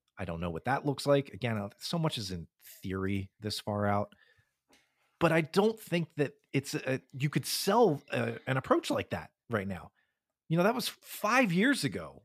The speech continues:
We did that song and dance with, you know, haphazardly adding all these guys and, you know, the five first baseman lineup pre D H and, you know, just, <laughs> uh, the, the ridiculousness of, of that year, like, that, that was a long time ago already.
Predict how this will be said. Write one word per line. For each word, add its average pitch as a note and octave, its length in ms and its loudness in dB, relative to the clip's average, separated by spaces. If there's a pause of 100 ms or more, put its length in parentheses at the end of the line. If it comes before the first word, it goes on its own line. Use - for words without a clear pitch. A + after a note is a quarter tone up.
We A#2+ 140 -4
did A#2+ 180 2
that A#2 180 0
song A2 260 0
and G2 100 0
dance F#2+ 480 -2
with, G2 200 -2 (200)
you A2 100 -8
know, F2+ 240 -6
haphazardly A2+ 760 0
adding G#2 200 2
all G2+ 120 0
these F#2+ 180 -4
guys F#2+ 400 -4
and, F2+ 160 -10 (400)
you G#2 80 -2
know, F#2+ 80 -2
the F#2+ 120 -6
five G#2+ 340 0
first - 320 -4
baseman G2+ 320 -4
lineup F#2 360 -2
pre G2 260 -6
D F#2 240 -4
H F#2 460 -2
and, F2+ 420 -4 (960)
you D#3 100 2
know, C3+ 180 4
just, - 400 -2 (360)
<laughs> G#3 360 -10
uh, F#3+ 40 4
the, F#3+ 340 4
the E3 180 2
ridiculousness E3 1040 2
of, C#3 100 0
of A2+ 200 -4
that A#2+ 340 0
year, E3+ 380 0
like, C3+ 180 -2
that, A#3 200 -2 (100)
that - 140 -2
was F#4+ 100 -2
a D#4+ 80 4 (160)
long - 340 2
time F#4 380 2
ago C#3+ 280 4
already. A2 480 0